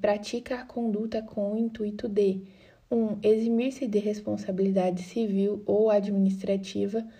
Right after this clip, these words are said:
por excesso praticado no curso de diligência. Dois, omitir dados ou informações ou di-, ou divulgar dados ou informações incompletos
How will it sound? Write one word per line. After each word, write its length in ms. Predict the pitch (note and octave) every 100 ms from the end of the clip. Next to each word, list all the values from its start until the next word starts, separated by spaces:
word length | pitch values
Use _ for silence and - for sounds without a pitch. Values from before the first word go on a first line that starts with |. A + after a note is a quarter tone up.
| - - - - -
por 160 | A3
excesso 500 | G#3+ G#3+ G#3 G#3 G#3
praticado 640 | A3 G#3+ G#3 - G3+ G3+
no 160 | A3 A3
curso 320 | A3+ G#3 -
de 100 | G#3+
diligência. 720 | G#3 G#3+ A3+ G#3+ F#3 F3+ - F3 - - -
Dois, 460 | G#3 G3+ F#3 F3+
omitir 560 | - A3+ A3+ - A3+ A#3
dados 500 | F#3+ F#3 F#3+ G3 -
ou 200 | G#3 G3+
informações 840 | A3 A3 G3+ F3+ - F#3 F#3 F#3+ - - - -
ou 300 | - G#3+ A3
di-, 220 | A#3 A3+ -
ou 260 | A3 A3+ A#3+
divulgar 580 | A3+ A3+ A3+ G#3 G3+ G3+
dados 520 | G3 G3 G3+ G#3+ -
ou 140 | G#3+ A3
informações 840 | A3 A3 G#3 G3 G3 G#3 G#3+ G#3+
incompletos 760 | A#3 B3+ C4+ C4 G#3 G3 F#3+